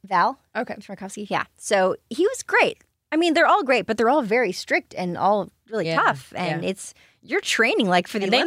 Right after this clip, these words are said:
Speaker 3: what
Speaker 1: Olympics.
Speaker 3: they're doing,
Speaker 1: They
Speaker 3: and
Speaker 1: know
Speaker 3: we
Speaker 1: what they're
Speaker 3: don't.
Speaker 1: doing, and you don't. And you're like, um, wait, I, I'm, I feel like I'm behind.
Speaker 3: Even if
Speaker 1: And
Speaker 3: you danced, you, you still feel like an idiot. Like,
Speaker 1: Yeah,
Speaker 3: <laughs> it's
Speaker 1: yeah.
Speaker 3: kinda crazy.
Speaker 1: Yeah.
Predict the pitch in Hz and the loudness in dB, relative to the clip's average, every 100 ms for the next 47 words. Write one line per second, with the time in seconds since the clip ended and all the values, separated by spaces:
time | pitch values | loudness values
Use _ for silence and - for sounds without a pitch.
0 | 320 254 214 214 302 151 127 - 247 381 | 2 2 2 2 0 -2 -6 -4 0 2
1 | 185 214 320 233 196 196 202 214 294 254 | 2 2 2 2 -2 -4 -4 0 0 0
2 | 190 196 202 196 120 247 311 285 254 311 | -2 0 2 2 2 2 2 2 2 2
3 | 381 - - 240 262 262 220 _ _ 240 | 2 2 0 2 2 0 -4 _ _ -2
4 | 262 311 294 294 285 254 - 269 311 302 | 0 0 0 2 0 -2 -6 -4 -2 -2
5 | 226 269 285 294 285 220 226 240 240 - | 0 2 2 0 0 2 2 2 -2 -4
6 | 151 214 - 160 190 - 208 196 170 156 | -4 -6 -4 -6 -4 -2 -2 0 0 0
7 | 147 135 - - 185 - 196 - 311 - | -2 -2 -2 0 2 2 -2 0 -2 -2
8 | - - 247 202 196 170 156 127 - | -4 -4 -2 -2 0 0 -2 -6 -8